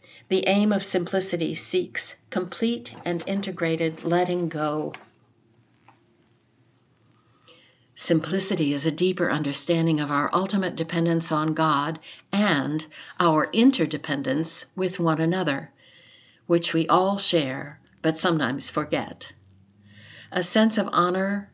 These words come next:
and the importance of honesty and of keeping one's word have great value in true simplicity, as do a sense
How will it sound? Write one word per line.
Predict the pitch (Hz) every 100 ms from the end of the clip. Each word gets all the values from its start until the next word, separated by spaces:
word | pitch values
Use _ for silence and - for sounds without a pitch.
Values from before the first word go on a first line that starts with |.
| _
and | 147 147
the | 147
importance | 156 214 208 185 -
of | -
honesty | 175 185 170 - 180
and | 160
of | 123 -
keeping | - 202 196 170
one's | 160 165 -
word | 160 160 160 160 - - - - -
have | 165 -
great | 170 190 214
value | 202 208 202 127 143 -
in | 160
true | - 180
simplicity, | 175 175 165 165 160 - - 156 - _ - - - - -
as | 185 185 175
do | 185 180
a | 165
sense | 165 - 185 185